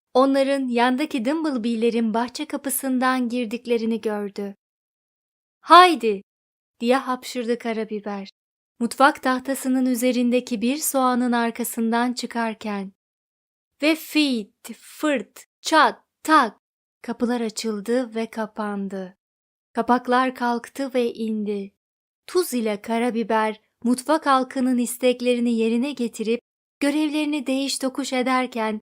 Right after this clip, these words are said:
kordonlarını heyecanla tıkırdattılar. Kiraz Bey'in gömlekleri çamaşır makinesinden çıkıp uçarak fırının içine girdiler. Pişmemiş pelteye benzeyen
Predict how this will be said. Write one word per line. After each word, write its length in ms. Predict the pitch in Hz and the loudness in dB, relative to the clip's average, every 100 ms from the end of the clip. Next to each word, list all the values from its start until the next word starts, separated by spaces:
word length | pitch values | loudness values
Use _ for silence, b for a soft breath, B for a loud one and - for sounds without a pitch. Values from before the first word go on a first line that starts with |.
| _ _ - | _ _ 0
kordonlarını 840 | 233 233 226 240 247 247 233 214 | 2 4 4 4 2 2 0 -2
heyecanla 800 | 202 226 214 202 262 311 285 277 | -4 -4 -4 0 0 0 -2 -4
tıkırdattılar. 1160 | 269 262 254 226 233 233 240 226 214 202 - - _ _ _ _ _ _ _ _ _ _ _ _ _ _ _ _ | -6 -4 -4 -2 -6 -6 -8 -6 -6 -10 -14 -18 _ _ _ _ _ _ _ _ _ _ _ _ _ _ _ _
Kiraz 420 | 320 349 381 269 | 2 4 2 2
Bey'in 280 | 233 240 254 | 0 2 2
gömlekleri 640 | 226 214 220 220 240 240 254 | 2 0 0 0 -2 -2 -2
çamaşır 420 | 285 294 311 320 | -2 -2 -4 -2
makinesinden 880 | 269 254 247 247 247 254 247 262 254 | -4 -2 -2 -2 -2 0 2 0 -2
çıkıp 480 | - 233 240 240 _ _ _ | -4 -2 -2 -2 _ _ _
uçarak 600 | 220 - 311 302 277 277 | -8 0 2 4 2 0
fırının 440 | - 262 254 247 240 | -6 -2 0 0 0
içine 380 | 233 247 233 226 | -2 -2 -2 -2
girdiler. 800 | 220 214 220 214 208 202 - - _ _ _ _ _ _ _ - | -4 -6 -4 -4 -4 -8 -16 -20 _ _ _ _ _ _ _ -2
Pişmemiş 600 | 403 - 302 277 294 - | 0 2 0 0 -2 2
pelteye 520 | 285 285 285 294 247 | 4 6 4 2 4
benzeyen 580 | 254 254 220 254 254 | 2 2 2 4 4